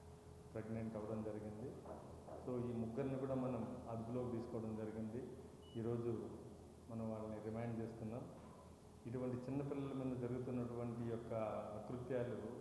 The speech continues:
recent-గా one or two బయటపడ్డాయి. ప్రతి ఒక్కరు కూడా చట్టాలు మారాయి. పోక్సో కేసులు, చాలా కఠినమైనటువంటి చట్టాలు వచ్చాయి.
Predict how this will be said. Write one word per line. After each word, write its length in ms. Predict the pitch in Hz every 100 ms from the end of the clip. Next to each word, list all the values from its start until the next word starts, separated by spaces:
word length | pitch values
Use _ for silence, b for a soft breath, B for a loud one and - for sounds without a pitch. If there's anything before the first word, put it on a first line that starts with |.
| - - - -
recent-గా 760 | 117 117 123 120 117 110 101 - - - - - 113
one 120 | 117
or 180 | 117 117
two 140 | 117
బయటపడ్డాయి. 560 | 110 117 113 107 110 123 - - - - - - -
ప్రతి 200 | 113 123
ఒక్కరు 300 | 120 135 123
కూడా 220 | 127 127
చట్టాలు 460 | 127 113 - 123 117
మారాయి. 400 | 110 110 117 127 - - - - -
పోక్సో 380 | 120 - 127 120
కేసులు, 460 | 120 113 123 117 107 101 - - - - -
చాలా 100 | 110
కఠినమైనటువంటి 960 | - 113 131 131 127 127 127 120 -
చట్టాలు 300 | 110 123 117
వచ్చాయి. 360 | 110 - 120